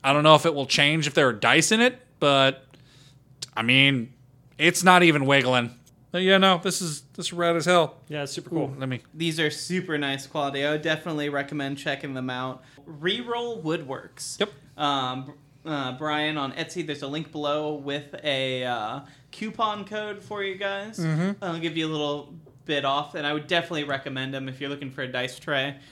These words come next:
Speaker 3: Um,
Speaker 1: And, uh, that, I'm gonna read the code.
Speaker 3: Okay.
Speaker 1: Yeah, definitely gonna do that. Uh, yeah, they've got a, we have a simple code that will help you get a discount on it. It is, uh, Blank Bodies Pod, but it will be spelled B, uh,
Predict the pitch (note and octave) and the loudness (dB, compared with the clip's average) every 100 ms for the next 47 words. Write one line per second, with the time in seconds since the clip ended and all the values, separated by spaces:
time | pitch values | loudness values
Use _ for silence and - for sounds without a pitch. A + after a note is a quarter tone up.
0 | - - - C3 B2+ A#2 A#2 A2+ A2 A2 | -20 -16 -2 2 2 2 -2 -6 -8 -8
1 | A2 A2 A#2 A#2 B2+ - _ _ _ - | -8 -6 -2 -2 -2 -10 _ _ _ -20
2 | - _ _ - A2+ A2 F#2+ F#2 - - | -20 _ _ -20 -18 -18 -6 -4 -4 -6
3 | - - - - _ - C#3 C3+ - A#2+ | -20 -20 -20 -20 _ -10 -10 -10 -14 -16
4 | - - - _ - - - - - - | -20 -20 -20 _ -20 -20 -20 -20 -20 -20
5 | - - - - - D3+ C#3 C3+ C3+ C3 | -20 -20 -20 -20 -10 -6 -4 -2 -2 -4
6 | - _ _ _ - _ - C3 A#2+ B2+ | -10 _ _ _ -20 _ 0 2 2 2
7 | B2+ C3+ B2+ B2+ C3 D3 C3+ C#3+ C3+ B2+ | 2 4 4 2 -2 -2 2 2 2 2
8 | B2 A#2+ A2 F#3 F3+ D3+ D#3 F3+ B3 F#3 | 2 -2 -4 -6 -6 -2 0 0 -2 0
9 | D3+ C#3+ D3 C#3 C3+ C3 D#3+ D#3+ - E3+ | 0 0 -2 -4 -2 -2 -4 -8 -8 -8
10 | E3 D#3 C#3 D3+ - F3+ F#3+ F3+ A#3 - | -4 -4 -4 -4 -2 -4 -2 -4 -4 -8
11 | - - - C#3 B2+ A#2+ A#2 A#2 A2+ A2 | -20 -12 -4 -2 0 -2 -2 -2 -2 -2
12 | A2 B2+ C3 C#3 B2+ - - C3+ C#3 F#3+ | -6 -6 -2 -2 -2 -8 -2 0 2 0
13 | F3 C#3+ C#3 C#3+ C#3+ C3 - - D#3 D3 | -2 -4 -4 -6 -6 -6 -6 -2 0 0
14 | C#3+ - - - _ _ - D#3+ E3+ C#3+ | -2 -6 -12 -20 _ _ -4 -2 2 2
15 | A#2+ | 2